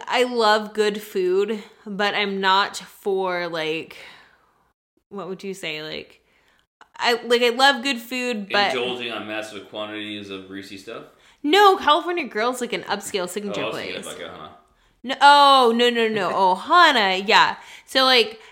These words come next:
Speaker 1: California Grill's, like, a rooftop at Contemporary. It's a signature dining location. Ohana is a family-style Polynesian food restaurant at the Polynesian. Um, it has windows that face out over the Seven Seas Lagoon, so you can see the fireworks from both locations. We've eaten at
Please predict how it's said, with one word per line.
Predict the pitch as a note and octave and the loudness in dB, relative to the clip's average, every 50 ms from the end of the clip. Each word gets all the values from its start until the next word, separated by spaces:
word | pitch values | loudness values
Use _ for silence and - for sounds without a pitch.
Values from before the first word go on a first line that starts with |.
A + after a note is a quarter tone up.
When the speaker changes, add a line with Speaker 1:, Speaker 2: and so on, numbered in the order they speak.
| _ | _
Speaker 1:
California | - D4 D4 E4 F#4+ F#4 F#4 E4+ C4+ | 0 4 4 4 4 4 0 -2 0
Grill's, | A#3 A#3+ A#3 A3+ G#3 | 0 0 0 0 -2
like, | A3 F#3+ | -4 -6
a | F#3+ | -6
rooftop | F3+ F#3+ G3 G3+ G3+ - G#3+ G3+ G3+ | -4 -4 -4 -4 -2 -2 -2 -2 -2
at | F3 - - _ _ - | -4 -12 -16 _ _ -10
Contemporary. | A#3 G#3 A3 G3+ F#3 F#3 F3+ F3 F3 - | -8 -6 -6 -6 -4 -4 -4 -2 -2 -4
It's | - F#3+ - G3+ | -4 -6 -8 -8
a | |
signature | F#3+ G#3+ G3 G3+ G3 F#3 G3 F3 | -8 -8 -8 -8 -6 -6 -6 -4
dining | F3+ E3+ D#3+ D#3 D3+ D#3 | -4 -6 -6 -8 -10 -12
location. | D#3 D#3 - D3+ C3 C#3 - A1+ - - | -12 -12 -10 -10 -12 -12 -12 -16 -16 -14
Ohana | - F3 F#3 G#3+ C4 C#4+ D4 C4+ C4+ C4+ C4 B3 - | -12 -10 -4 0 2 2 4 4 4 2 2 0 0
is | F#3 G3 F#3+ G3 | -2 -4 -4 -4
a | G3 | -2
family-style | - G#3+ A3 A3 A3+ A3 A3+ A3 - G3+ F#3+ F#3+ F3+ F#3 | -2 -2 -2 -2 -2 -4 -4 -2 0 0 0 0 0 -2
Polynesian | - - F3 E3 E3 F3 F3+ F#3+ G3 G3 F#3+ F#3 | -4 -6 -6 -6 -6 -6 -6 -6 -6 -6 -6 -8
food | F#3 - F3+ F3+ F3+ F3 | -8 -8 -8 -8 -8 -6
restaurant | E3+ E3+ F3 F3 - - F3+ E3 E3 E3 D#3+ D#3 - - | -4 -4 -4 -6 -6 -6 -4 -4 -2 -2 -4 -6 -6 -8
at | - F3+ F3 - | -8 -8 -6 -8
the | F#3 | -10
Polynesian. | E3+ F3 E3+ E3 E3 E3 E3 D#3+ D#3+ D#3+ - D#3+ D3+ D3+ D#3 F3+ - _ _ _ - - _ - | -8 -6 -4 -4 -6 -6 -8 -10 -10 -10 -8 -8 -8 -8 -10 -12 -16 _ _ _ -20 -20 _ -6
Um, | - F3+ F3+ F3 E3+ E3+ E3 - | -2 0 2 2 0 0 -2 -6
it | G3 | -8
has | F#3+ G3 G3 F#3+ F#3+ | -6 -4 -4 -4 -4
windows | G3+ G3+ G#3 G#3+ G#3+ | -6 -6 -4 -4 -4
that | A3 G3+ - - | -6 -8 -6 -6
face | F#3+ F3 F3 - - | -6 -6 -4 -4 -2
out | E3 D#3+ D#3+ D#3 D#3+ - - - | -2 -2 -2 -2 -4 -8 -12 -12
over | F3+ F#3 F3+ E3 F3+ E3+ E3+ E3+ E3+ | -10 -8 -8 -6 -6 -6 -6 -6 -6
the | F3 F3 | -8 -10
Seven | - - E3+ D#3+ E3+ F3+ F3 | -8 -8 -8 -8 -8 -10 -10
Seas | - G3 F#3+ G3+ | -10 -10 -8 -8
Lagoon, | G#3+ G#3+ - - D#3+ D#3 D3+ D#3 D#3+ E3+ F3+ | -8 -8 -8 -8 -10 -10 -10 -10 -12 -10 -10
so | - - A3+ | -8 -4 -4
you | G#3 A3 G#3+ | -4 -4 -4
can | C4+ B3+ A#3+ | -4 -4 -4
see | - C#4 C#4 | -2 -2 -2
the | C#4+ C4+ | 0 2
fireworks | C4+ A#3 A3+ A3 G3 F#3 - | 4 4 4 2 0 -4 -6
from | - G3+ G3 | -8 -8 -6
both | F#3+ F3+ E3 E3 E3+ | -4 -4 -4 -4 -4
locations. | D#3+ D3+ D3+ D#3+ A#2+ C#3+ - - - - - G3 - - _ _ _ _ _ _ _ _ - | -8 -8 -8 -8 -10 -10 -12 -14 -14 -16 -16 -20 -20 -20 _ _ _ _ _ _ _ _ -4
We've | G3 C4 D#4 D#4+ B3+ | 0 0 0 0 0
eaten | A#3 A#3 A3+ F3 G3 G#3+ | -2 -6 -6 -4 -2 0
at | F#3 E3+ D#3 - | 2 2 0 0